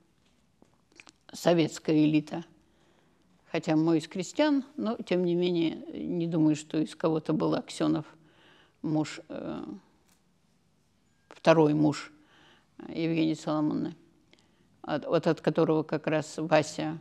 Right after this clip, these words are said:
Аксёнов, писатель известный. Никого уже нет на свете.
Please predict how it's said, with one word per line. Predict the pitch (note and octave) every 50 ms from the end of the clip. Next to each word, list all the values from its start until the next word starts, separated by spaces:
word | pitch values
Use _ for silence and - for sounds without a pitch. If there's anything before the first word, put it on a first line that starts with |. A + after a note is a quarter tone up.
| - -
Аксёнов, | - G#3 D3 - - - G3+ G#3 G#3+ G3+ F3+ - - _
писатель | - E3+ - - D#3+ D3 D3 - D3+ D3+ D#3 - _ _ _ _ - - - - - - - - - -
известный. | - D#3+ D#3 D3+ D#3 D3+ D3+ D3 - - D3 D3+ E3 D3+ - _ _ _ _ _ _ _ _ _ _ _ _ _ _ _ -
Никого | - F#3 F3+ - - D#3+ D#3+
уже | D#3 D3 C3+ D#3 D3+
нет | D3+ D3+ D3 -
на | D#3 C3+
свете. | - - C#3+ D3 D3 - -